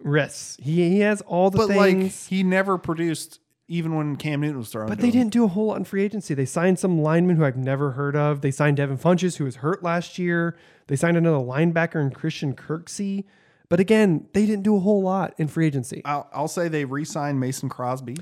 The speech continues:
Speaker 1: They
Speaker 2: which
Speaker 1: did,
Speaker 2: was huge,
Speaker 1: which is a
Speaker 2: 'cause
Speaker 1: big. I
Speaker 2: I
Speaker 1: mean,
Speaker 2: love him.
Speaker 1: if you wanna kick the fuck out of the ball, you sign Mason Crosby.
Speaker 2: Here's a, here's a fun fact, which may surprise you.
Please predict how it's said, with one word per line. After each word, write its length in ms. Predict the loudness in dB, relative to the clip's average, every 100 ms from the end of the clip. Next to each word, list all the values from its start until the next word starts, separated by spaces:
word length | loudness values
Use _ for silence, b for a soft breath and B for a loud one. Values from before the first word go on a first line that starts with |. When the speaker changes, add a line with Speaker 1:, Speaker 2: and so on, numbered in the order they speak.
| -8
Speaker 1:
They 80 | -2
Speaker 2:
which 80 | 4
Speaker 1:
did, 120 | 6
Speaker 2:
was 100 | 6
huge, 320 | 2 -6 -4 0
Speaker 1:
which 160 | 0
is 60 | 0
a 60 | 2
Speaker 2:
'cause 60 |
Speaker 1:
big. 280 | 2 2 0
I 40 | 2
Speaker 2:
I 40 |
Speaker 1:
mean, 80 | 4
Speaker 2:
love 140 | 4 2
him. 140 | 0
Speaker 1:
if 120 | 2
you 60 | 4
wanna 80 | 2
kick 180 | 0 -4
the 100 | -2
fuck 220 | 0 0
out 40 | 0
of 40 |
the 40 | 2
ball, 240 | 4 4
you 220 | 2 0 -2
sign 280 | -4 0 2
Mason 240 | 0 0
Crosby. 420 | -2 -2 -4 -8 -10
Speaker 2:
Here's 240 | -6 -4 -2
a, 140 | -2
here's 260 | -2 -4 -6
a 40 |
fun 300 | -6 -4 -6
fact, 520 | -6 -8 -10 -14 -20 -16
which 220 | -12 -8
may 120 | -8
surprise 500 | -10 -12 -10 -10 -10
you. 180 | -12